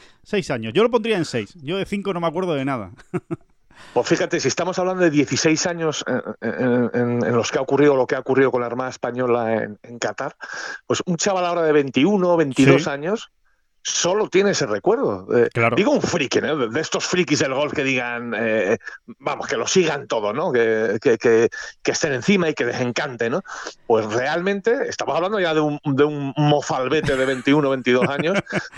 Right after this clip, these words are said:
Speaker 2: que, que solo tiene, que solo tiene el recuerdo de que cuando llega la semana de Qatar hay que sentarse delante de la televisión, ¿no?
Speaker 1: Correcto,
Speaker 2: Como mínimo. O,
Speaker 1: correcto.
Speaker 2: o, o en un momento dado hasta cogerse un billete e irse, irse pa' Doha, ¿no? Aunque no es el, precisamente el, el torneo,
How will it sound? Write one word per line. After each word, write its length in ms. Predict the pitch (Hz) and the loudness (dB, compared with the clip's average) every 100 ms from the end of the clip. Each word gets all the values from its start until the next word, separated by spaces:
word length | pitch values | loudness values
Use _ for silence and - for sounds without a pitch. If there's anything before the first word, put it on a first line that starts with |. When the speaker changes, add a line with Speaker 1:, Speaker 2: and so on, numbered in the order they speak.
| - - - | -18 -18 -16
Speaker 2:
que, 60 | - - | -14 -6
que 100 | 127 | -2
solo 300 | 175 175 180 | 0 0 2
tiene, 300 | 185 180 - | 0 0 0
que 140 | - | 0
solo 260 | - 180 185 | 2 0 4
tiene 220 | 202 196 | 4 4
el 40 | |
recuerdo 420 | 185 190 196 190 | 0 2 2 2
de 120 | 127 120 | 0 0
que 100 | 113 | 0
cuando 260 | 120 107 | 0 0
llega 220 | 110 151 | 0 2
la 60 | 170 | 0
semana 240 | 185 175 | -2 -2
de 60 | 175 | -2
Qatar 320 | 175 175 214 | -4 -2 -2
hay 80 | 220 | -2
que 100 | - | -2
sentarse 400 | 147 123 139 - | -2 -2 -4 -4
delante 240 | 120 120 | -4 -4
de 60 | 117 | -4
la 40 | |
televisión, 540 | 110 110 107 214 233 120 | -2 0 2 2 0 -2
¿no? 80 | 135 | 0
Speaker 1:
Correcto, 240 | 123 117 | 2 4
Speaker 2:
Como 60 | 143 | 4
mínimo. 420 | 214 120 92 87 _ | 4 2 2 -2 _
O, 80 | - 117 | 0 4
Speaker 1:
correcto. 260 | 113 120 | 4 4
Speaker 2:
o, 380 | 120 104 113 110 | 4 4 4 4
o 40 | 113 | 2
en 140 | 117 | 0
un 80 | 151 | 0
momento 340 | 156 170 170 | 0 -2 -2
dado 320 | 165 190 202 196 - - - - | 0 2 0 -4 -10 -12 -14 -14
hasta 380 | - - - 113 | -12 -10 -10 -4
cogerse 280 | 123 147 156 | -4 0 2
un 60 | |
billete 280 | 160 170 180 | 4 4 4
e 20 | |
irse, 260 | 175 160 160 - | 2 2 0 0
irse 240 | 143 139 | 0 0
pa' 160 | 120 120 | -2 -2
Doha, 260 | 147 117 | -2 -2
¿no? 120 | 117 165 | -4 -4
Aunque 240 | 113 113 | -2 -2
no 100 | 131 | -2
es 140 | 139 | -2
el, 160 | 143 131 | -4 -4
precisamente 760 | - 123 139 139 135 131 120 | -6 -4 -4 -4 -4 -4 -2
el, 160 | 120 117 - | -2 -2 0
el 160 | 117 | 0
torneo, 520 | 123 120 127 123 120 | 0 -4 -2 -2 -4